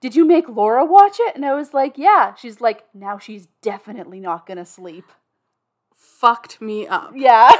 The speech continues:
Speaker 2: Yeah.
Speaker 1: <laughs>
Speaker 2: Now that we're getting all suspenseful.
Speaker 1: Yeah, right?
Speaker 2: Let's change the subject.
Speaker 1: Okay, yeah. Tune in later in this episode to find out what we're talking about.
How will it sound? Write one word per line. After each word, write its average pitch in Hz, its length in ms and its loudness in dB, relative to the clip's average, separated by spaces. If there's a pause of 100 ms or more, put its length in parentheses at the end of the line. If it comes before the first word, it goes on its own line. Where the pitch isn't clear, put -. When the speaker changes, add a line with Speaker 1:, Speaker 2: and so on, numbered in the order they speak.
Speaker 2:
Yeah. 233 280 -4
Speaker 1:
<laughs> 359 1000 0
Speaker 2:
Now 208 180 -6
that 220 140 -8
we're 214 220 -10 (580)
getting 233 280 -2
all 202 180 2
suspenseful. 226 760 -8
Speaker 1:
Yeah, 202 420 2
right? 180 460 -10 (1200)
Speaker 2:
Let's - 200 -20
change 214 360 -16
the 285 80 -12
subject. 277 600 -10
Speaker 1:
Okay, 285 380 -12
yeah. 202 420 -4 (440)
Tune 320 220 -6
in 233 200 -10
later 214 640 -10
in 202 60 -20
this 214 140 -12
episode 156 500 -8
to 165 80 -20
find 185 300 -10
out 190 280 -6
what 170 140 -12
we're 175 520 -10
talking - 360 -16
about. - 480 -20